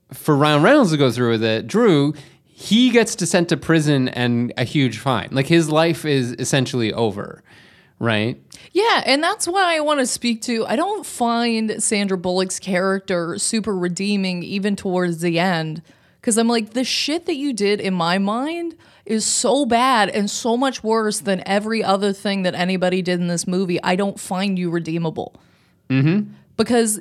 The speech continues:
Speaker 2: yeah, this exact, is exactly the point of she only had to wait one year.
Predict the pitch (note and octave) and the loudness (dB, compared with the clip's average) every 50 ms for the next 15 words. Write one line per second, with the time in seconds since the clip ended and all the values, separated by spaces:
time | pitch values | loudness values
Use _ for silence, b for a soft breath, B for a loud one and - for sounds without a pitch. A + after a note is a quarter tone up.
0 | - - B3 F4+ F#4 - - A3+ G#3 C4+ C#4+ C4 - C#4 B3 B3+ C4+ C4 C4+ A3 | -4 -2 0 2 2 2 0 0 -2 -2 -2 -2 -2 -2 0 0 0 0 -2 -4
1 | - - A#3+ A3+ G#3 G3+ A3+ G3+ A3 B3 B3+ C4 C4 C4 B3 A#3 A#3 A#3 A3+ G3+ | -4 -2 0 0 0 0 -2 0 0 0 0 0 0 -2 -2 0 0 -2 -2 -2
2 | G#3 A3 G#3+ - A3+ A3 G#3+ - - G#3 G3+ F#3 F3+ G#3 - - - - A#3+ A#3 | -4 -4 -2 0 -2 0 0 2 2 2 2 0 -2 -6 -10 -6 -4 -2 0 2
3 | A#3+ C4+ D4+ E4+ D4+ D#4+ D4+ C4+ C#4 A#3 G#3 G#3 F#3+ F3 F3 F3 E3+ D#3+ D3 C#3+ | 2 2 2 0 0 -2 0 0 0 0 2 2 2 2 0 0 -2 -4 -6 -8
4 | - G3 | -8 -10